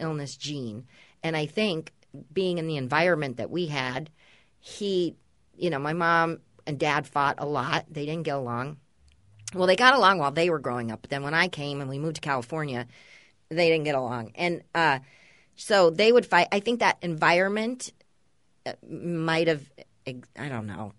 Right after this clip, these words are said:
ha-, brought it out more. I m-, maybe he would have got, I mean, he has full-on schizophrenia. But,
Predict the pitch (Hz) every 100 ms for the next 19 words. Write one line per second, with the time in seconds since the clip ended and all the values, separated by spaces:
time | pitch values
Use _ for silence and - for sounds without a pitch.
0 | - 151 143 139 - - 156 156 156 131
1 | 131 143 160 151 147 - 190 - 180 180
2 | 156 139 127 139 127 127 170 160 165 -
3 | - 160 143 - - 170 127 - 120 -
4 | - 113 101 110 151 -